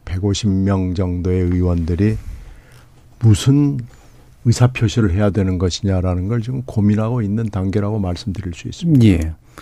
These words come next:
Speaker 2: 그 의사표현의 고민 단계가 좀 더 깊어질지가 모르겠는데 그러다 보니까 이제 호사가들 같은 경우 이낙연 전 대표를 자꾸 이제 호출하잖아요. 이 부분에 대한 가능성은 어떤가요?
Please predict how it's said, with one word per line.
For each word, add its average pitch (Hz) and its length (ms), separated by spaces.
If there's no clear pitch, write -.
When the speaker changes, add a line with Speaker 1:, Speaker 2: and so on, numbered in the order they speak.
Speaker 2:
그 139 140
의사표현의 147 760
고민 139 400
단계가 117 540
좀 180 220
더 156 220
깊어질지가 127 1500
모르겠는데 110 800
그러다 151 200
보니까 135 240
이제 123 80
호사가들 147 480
같은 113 300
경우 113 100
이낙연 131 420
전 104 180
대표를 98 360
자꾸 92 220
이제 90 100
호출하잖아요. 131 920
이 131 60
부분에 170 260
대한 156 140
가능성은 120 440
어떤가요? 104 400